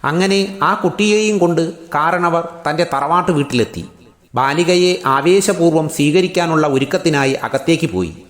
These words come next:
പക്ഷേ അദ്ദേഹം തിരികെ വന്നപ്പോഴേക്കും ആ ബാലിക അപ്രത്യക്ഷയായി കഴിഞ്ഞിരുന്നു. എന്നാൽ ആ ദിവസം കാരണവർക്കൊരു സ്വപ്നദർശനമുണ്ടാവുകയും അടുത്തുള്ള കാവിൽ മൂന്ന് വര കാണാവുന്നതാണെന്നും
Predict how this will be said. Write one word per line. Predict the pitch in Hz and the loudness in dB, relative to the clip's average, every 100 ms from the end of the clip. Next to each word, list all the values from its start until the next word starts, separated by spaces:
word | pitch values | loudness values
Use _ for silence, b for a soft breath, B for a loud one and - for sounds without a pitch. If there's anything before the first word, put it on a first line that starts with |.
| _ _ _ - | _ _ _ -8
പക്ഷേ | 151 185 147 - - 135 | -4 -4 -4 -8 -12 -4
അദ്ദേഹം | 147 185 202 - | 0 0 0 0
തിരികെ | 170 196 202 | 0 2 0
വന്നപ്പോഴേക്കും | 175 175 170 160 151 147 147 - | 0 0 2 2 2 0 -4 -4
ആ | 123 160 | -2 0
ബാലിക | 143 143 147 135 | 0 0 2 0
അപ്രത്യക്ഷയായി | - 107 147 - 170 - 117 104 101 | 0 -4 -2 -2 -4 0 0 0 -2
കഴിഞ്ഞിരുന്നു. | 98 90 85 78 82 - _ - | -4 -4 -6 -8 -12 -18 _ -8
എന്നാൽ | 117 123 127 185 - - | -2 0 -2 -4 -12 -6
ആ | 127 143 | 0 0
ദിവസം | 185 180 180 180 175 185 - 143 | 2 0 0 -2 -4 -10 -8 -4
കാരണവർക്കൊരു | 143 170 190 180 170 156 | 0 0 0 0 0 -2
സ്വപ്നദർശനമുണ്ടാവുകയും | 139 139 139 196 185 - 185 165 147 147 143 143 135 139 - - - - _ 131 | 0 -2 0 -2 -2 -2 0 0 0 0 2 2 0 -4 -12 -20 -20 -20 _ -4
അടുത്തുള്ള | 147 185 208 202 185 | -4 -2 0 0 0
കാവിൽ | 139 156 160 160 170 - - - | -2 0 -2 -4 -8 -16 -20 -6
മൂന്ന് | 151 175 208 | 2 2 2
വര | 185 160 202 | 2 2 2
കാണാവുന്നതാണെന്നും | 175 165 180 196 190 175 156 151 147 | 0 0 2 2 2 2 2 0 -2